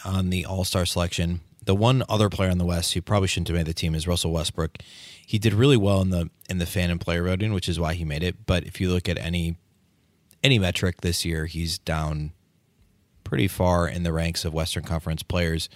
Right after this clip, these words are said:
in terms of win shares, et cetera, et cetera, et cetera. Um, and so, I mean, he probably isn't in the top, like, forty in terms of that. But track record and popularity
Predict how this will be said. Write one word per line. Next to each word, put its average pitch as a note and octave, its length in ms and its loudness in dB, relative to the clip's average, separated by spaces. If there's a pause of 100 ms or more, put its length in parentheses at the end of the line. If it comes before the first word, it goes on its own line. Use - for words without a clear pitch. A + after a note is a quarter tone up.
(720)
in F2+ 120 -2
terms E2 240 0
of E2+ 80 -4
win A2+ 160 2
shares, G#2 800 4
et F#2+ 100 -6
cetera, F2 240 2
et D#2+ 80 -4
cetera, D#2+ 220 0
et C#2+ 100 -4
cetera. C#2 420 -4 (100)
Um, D#2+ 420 -6 (400)
and E2+ 260 -2
so, D#2+ 400 0
I E2 100 -6
mean, E2+ 160 -2
he F2 120 -4
probably D#2+ 340 0
isn't D#2+ 180 -2
in D2+ 100 -2
the C#2+ 80 -6
top, D#2+ 280 -4 (180)
like, E2 180 -8
forty D#2+ 420 -4 (460)
in F2 100 -4
terms F2 240 0
of D#2 80 -6
that. D#2 280 -4 (300)
But F2+ 280 0 (180)
track B2 260 4
record G#2 480 2
and F#2 140 -4
popularity F2 760 0